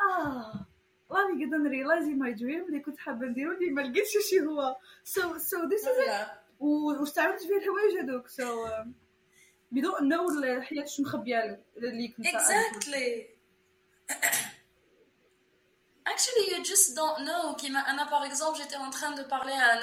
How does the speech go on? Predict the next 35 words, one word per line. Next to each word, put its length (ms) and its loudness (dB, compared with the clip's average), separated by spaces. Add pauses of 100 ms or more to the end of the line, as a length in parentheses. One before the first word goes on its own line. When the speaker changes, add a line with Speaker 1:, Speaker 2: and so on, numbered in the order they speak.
Speaker 2:
ami 240 -2
dernièrement. 840 0 (920)
Genre, 220 8
I 160 6
met 220 4 (140)
this 240 6
person 560 4
and, 120 0 (160)
and 140 0
we 120 0
really 320 -2
got 260 6
along 360 -4
and 180 -4
everything. 520 -4
وقلت 260 -10
لها, 200 2
"I 180 0
love 280 -2
people 380 -6
like 320 -2
you." 440 -4
Genre, 300 -4
كاين 240 -6
واحد 220 -6
ال 120 -12
people 640 -2 (400)
اللي 160 -2
جايين، 760 2
شفتيها 440 4
تاع 280 6
think 180 0
outside 580 6
the 140 -6
box؟ 420 6